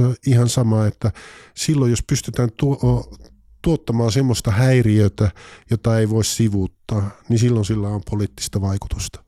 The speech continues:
Mutta, ö, nämä perinteiset mielenosoitukset, joissa marssitaan pisteestä A pisteeseen B, ja vaikka kuinka paljon olisi ihmisiä, niin ne ei tahdo oikein, ö, johtaa mihinkään.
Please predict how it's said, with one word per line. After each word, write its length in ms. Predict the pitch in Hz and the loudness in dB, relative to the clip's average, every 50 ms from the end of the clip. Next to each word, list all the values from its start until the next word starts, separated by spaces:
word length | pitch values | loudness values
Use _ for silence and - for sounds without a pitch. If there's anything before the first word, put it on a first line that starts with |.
| _ - - - - - - - - - - - | _ -20 -20 -20 -20 -20 -20 -20 -20 -20 -8 -2
Mutta, 420 | - 120 123 - - - 139 123 - - | 0 2 2 0 0 -2 -2 -2 0 0
ö, 160 | 113 113 117 | 0 0 0
nämä 240 | 120 117 127 127 120 110 - - - - - - - - - - _ - | 0 0 0 0 0 -2 -6 -12 -20 -20 -20 -20 -20 -20 -20 -8 _ -2
perinteiset 600 | 143 135 139 127 113 - 127 113 98 - - 135 | -2 0 -2 -2 -2 -2 -2 -2 -2 -4 -4 -2
mielenosoitukset, 760 | 135 127 120 117 117 113 104 95 107 - - - - - - | 0 2 2 2 0 0 -2 -4 -6 -8 -12 -16 -14 -8 -6
joissa 200 | 110 - - 120 | -4 -2 0 0
marssitaan 640 | 107 107 113 104 - - 110 - - 110 104 101 | 2 2 2 0 -2 -4 -6 -4 -2 -2 -2 0
pisteestä 560 | - 123 104 - - 107 101 - - 110 107 | 0 -2 -4 -2 -4 -4 -4 -4 -2 -2 -2
A 60 | 104 101 | -2 -2
pisteeseen 580 | 101 104 - - - 104 98 - 107 104 92 | -2 -4 -6 -4 -4 -4 -2 -2 -2 -2 -2
B, 80 | - - 113 104 101 101 104 | -2 0 0 0 0 0 -2
ja 140 | 104 101 | -2 -2
vaikka 240 | 98 110 107 - - - - | -2 -2 -4 -4 -8 -4 0
kuinka 220 | - 135 127 110 - | 2 2 2 2 0
paljon 340 | - 117 123 120 104 104 104 | 2 2 4 4 4 4 4
olisi 280 | 104 101 101 - - 110 | 4 2 2 2 2 2
ihmisiä, 440 | 101 104 101 101 - - 101 98 92 - - - - - - - - - - _ _ | 4 4 2 0 0 -2 -2 -2 -2 -4 -8 -20 -20 -20 -20 -20 -20 -20 -20 _ _
niin 240 | - 117 107 104 107 | 2 4 4 6 6
ne 100 | 110 110 | 6 4
ei 80 | 107 104 | 4 4
tahdo 300 | - 113 107 104 101 104 | 2 2 2 2 2 2
oikein, 500 | 104 104 104 101 - - 101 101 98 98 - | 2 2 0 0 0 -2 0 0 0 0 0
ö, 220 | 110 107 101 98 98 - - - - - | 2 2 2 2 0 -2 -6 -6 -2 0
johtaa 400 | 104 98 95 - - - 101 95 | 2 2 2 0 0 -2 -2 0
mihinkään. 640 | 98 98 92 92 92 92 98 - - 120 120 107 | 0 0 0 0 0 -2 -4 -6 -6 -6 -4 -4